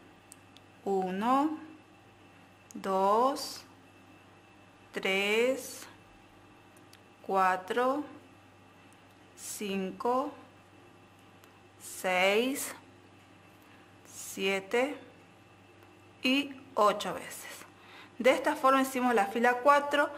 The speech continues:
y ahora vamos a tejer tres filas. Cuando terminemos de tejer en total siete filas, vamos a volver nuevamente. Terminamos de tejer las siete filas, vamos a contar una, dos, tres,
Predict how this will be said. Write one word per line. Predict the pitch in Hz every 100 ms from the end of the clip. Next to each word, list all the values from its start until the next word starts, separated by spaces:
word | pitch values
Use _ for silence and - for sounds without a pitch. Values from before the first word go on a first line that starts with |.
| - - - -
y | 254
ahora | 285 294 302 302
vamos | 285 277
a | 262
tejer | 226 - 180 196 -
tres | 262 285
filas. | 277 277 294 349 -
Cuando | - 214 208
terminemos | 208 226 262
de | 262
tejer | 247 214 226 220 - - - -
en | 208
total | 202 196 214 202
siete | 202 247 247 254
filas, | 254 269 269 277
vamos | 226 247 247 226
a |
volver | 196 202 240 254 -
nuevamente. | 208 214 214 170 - - - - - - - - - - - - - - -
Terminamos | 240 240 254 294 330
de | 285
tejer | 214 202 220
las | 220 220
siete | 190 - 196
filas, | 247 247 247 262 302 -
vamos | 214 226 226
a | 196
contar | 180 180 196 233 240 - - - - - -
una, | 226 220 226 254 277 - -
dos, | 208 220 254 - -
tres, | - 214 220 226 269